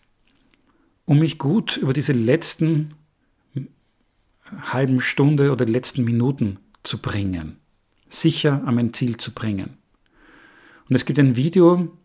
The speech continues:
von mir, wie ich dann doch irgendwann mal über die Ziellinie komme.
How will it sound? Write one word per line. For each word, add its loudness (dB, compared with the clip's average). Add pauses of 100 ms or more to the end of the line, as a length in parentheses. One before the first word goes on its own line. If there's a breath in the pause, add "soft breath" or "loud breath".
(560)
von 0
mir, 4
wie 2
ich -6
dann 2
doch 0
irgendwann 4
mal 2
über 2
die -4
Ziellinie 0
komme. 2